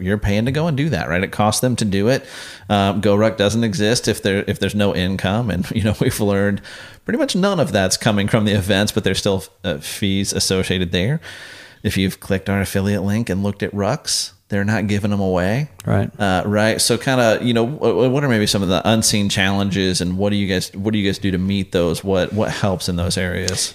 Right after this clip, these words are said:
Speaker 2: Yeah. So the, on the financial side, um, a couple of the big expenses are weekend breakfasts, 'cause I have a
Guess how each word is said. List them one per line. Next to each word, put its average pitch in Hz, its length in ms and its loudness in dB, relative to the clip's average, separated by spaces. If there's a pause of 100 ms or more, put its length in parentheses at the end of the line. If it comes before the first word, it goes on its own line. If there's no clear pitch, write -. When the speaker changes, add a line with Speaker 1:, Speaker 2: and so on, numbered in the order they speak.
(140)
Speaker 2:
Yeah. - 240 -2 (160)
So 156 480 6 (440)
the, 135 680 8 (540)
on 143 160 6
the 117 240 4 (760)
financial 143 540 4
side, 90 380 -2 (360)
um, 98 600 -4 (560)
a 131 80 -6
couple 123 260 0
of 104 60 0
the 104 80 2
big 101 240 -2
expenses - 800 -6 (640)
are 110 640 2 (100)
weekend 127 360 4
breakfasts, - 640 -2 (200)
'cause 110 180 -2
I 101 220 -2 (140)
have 101 200 -6
a 92 80 -10